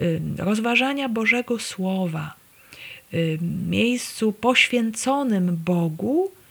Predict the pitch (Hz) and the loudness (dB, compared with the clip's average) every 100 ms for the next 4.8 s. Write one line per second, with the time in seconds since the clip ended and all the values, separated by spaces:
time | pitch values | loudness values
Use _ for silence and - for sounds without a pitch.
0 | - - _ 185 165 202 254 254 233 214 | -20 -20 _ -2 0 0 0 0 0 -2
1 | 175 151 - 214 247 220 208 - - 302 | -4 -4 -4 0 0 0 -4 -6 0 0
2 | 302 233 196 170 170 180 226 254 254 226 | 2 -2 -2 -2 -2 0 0 0 -4 -4
3 | 220 220 - - 233 185 180 196 - - | -6 -8 -14 2 4 4 0 -4 -10 -18
4 | - - 175 165 160 - 165 | -20 -6 -2 -2 -2 -4 -6